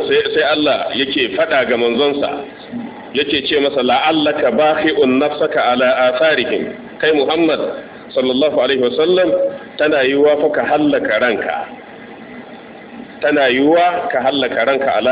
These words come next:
atharihim, wato, a bi-, a bisa ga gurbin abin da suke aikatawa, min ya'sika min imanihim, saboda ka yanke tsammanin za su yi imani, ko ko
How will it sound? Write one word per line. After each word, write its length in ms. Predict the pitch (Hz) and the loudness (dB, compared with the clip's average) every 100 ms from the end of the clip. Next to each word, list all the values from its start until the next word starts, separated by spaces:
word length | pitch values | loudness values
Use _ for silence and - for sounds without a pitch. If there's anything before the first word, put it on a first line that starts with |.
| 127 | 2
atharihim, 640 | 131 135 131 113 147 180 - - - - - - - | 2 2 2 2 0 0 -2 -8 -16 -18 -18 -14 -2
wato, 640 | 113 113 117 104 104 110 107 - - | 0 2 2 2 2 0 -6 -8 0
a 440 | 110 107 107 107 | 2 4 2 0
bi-, 240 | 147 139 113 | -2 0 0
a 440 | - 117 101 110 110 | 0 0 -2 -2 -2
bisa 320 | 147 156 123 | -2 0 0
ga 100 | 107 104 | 0 0
gurbin 400 | 139 147 147 123 | 2 2 2 0
abin 200 | 107 131 | 0 0
da 80 | 113 | -2
suke 160 | - 117 | -2 -2
aikatawa, 1040 | 120 120 - 123 110 107 117 113 - - - - - - 98 | 0 0 -2 0 2 2 2 0 -4 -8 -12 -16 -20 -12 -4
min 160 | 113 | 0
ya'sika 480 | 120 127 131 139 123 | 2 0 -2 -4 -2
min 160 | 110 113 | 0 0
imanihim, 480 | 120 120 120 104 110 | 0 0 0 0 -2
saboda 280 | 123 117 104 107 | 0 0 -2 0
ka 80 | 117 | 0
yanke 200 | 117 117 | 0 0
tsammanin 480 | 110 101 110 113 104 | -2 0 0 0 0
za 100 | 113 110 | -2 -2
su 40 | 110 | -2
yi 200 | 113 120 | -2 0
imani, 400 | 117 120 113 113 113 113 - - - - - - - - - | 0 0 0 -2 -2 -6 -10 -12 -16 -18 -18 -18 -18 -20 -4
ko 80 | 113 | 0
ko 200 | 113 110 | 0 2